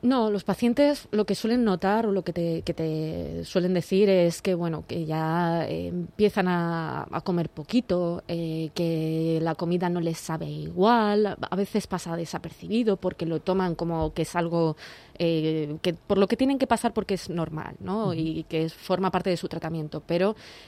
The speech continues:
Speaker 1: eh, ante cualquiera de estos cambios que experimenta el paciente, si empieza a notar que, que tiene falta de apetito, que está comiendo menos, que no es capaz de terminarse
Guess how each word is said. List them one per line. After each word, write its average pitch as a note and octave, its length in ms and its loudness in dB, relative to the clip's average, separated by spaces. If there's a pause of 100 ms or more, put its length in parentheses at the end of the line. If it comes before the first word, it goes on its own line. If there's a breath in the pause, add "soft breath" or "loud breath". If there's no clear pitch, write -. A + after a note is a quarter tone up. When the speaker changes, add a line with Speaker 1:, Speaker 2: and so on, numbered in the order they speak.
Speaker 1:
eh, F3 400 2
ante E3+ 240 0
cualquiera F#3 680 4
de F3 60 2
estos E3+ 400 -4
cambios G#3 420 2
que - 60 -10
experimenta D#3+ 380 -4
el D#3+ 40 -6
paciente, F#3 600 0
si E3 120 -8
empieza D#3+ 260 -4
a - 20 -2
notar E3+ 320 0
que, D#3+ 400 -4
que E3 100 -4
tiene F3 320 0
falta F3 220 -4
de F3 80 -4
apetito, F#3+ 480 -4
que F3 80 -8
está D#3+ 160 -6
comiendo D#3+ 320 -4
menos, G3+ 360 0
que D#3 120 -8
no D#3+ 60 -4
es - 100 -6
capaz E3+ 220 -2
de F#3+ 100 -2
terminarse F3 640 -6